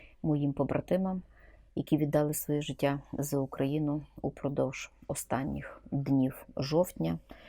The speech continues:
а саме Олександр Фатєєв, син свободівця Анатолія Фатєєва із Броварів,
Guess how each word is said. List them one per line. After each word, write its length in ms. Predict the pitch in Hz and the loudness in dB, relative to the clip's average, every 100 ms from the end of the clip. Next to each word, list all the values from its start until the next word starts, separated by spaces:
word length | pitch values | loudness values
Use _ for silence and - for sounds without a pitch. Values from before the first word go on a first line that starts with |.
| - - | -20 -4
а 100 | - | 0
саме 340 | 139 - 151 156 | 2 2 0 0
Олександр 720 | - 139 - 143 139 143 143 - - - - _ | -2 -2 -4 -4 -2 -2 -4 -8 -20 -20 -20 _
Фатєєв, 600 | - 175 - 185 180 175 - - - - _ | -2 -2 0 0 0 -4 -8 -20 -20 -20 _
син 480 | - - 151 147 143 - | -4 2 4 2 -2 -10
свободівця 760 | - - 143 143 151 147 143 - | -14 -6 -4 0 0 0 -4 -4
Анатолія 540 | 147 160 - 131 - | -2 -4 -2 -2 -2
Фатєєва 720 | - 117 - 139 - - 139 131 - | -4 -6 -4 -4 -2 -2 -2 -4 -4
із 480 | 147 - - - 117 - - - - - _ _ _ _ _ _ - | -4 -4 -8 -6 -4 -6 -12 -20 -20 -20 _ _ _ _ _ _ -4
Броварів, 720 | 156 147 147 139 139 180 190 | 0 2 4 4 4 2 -2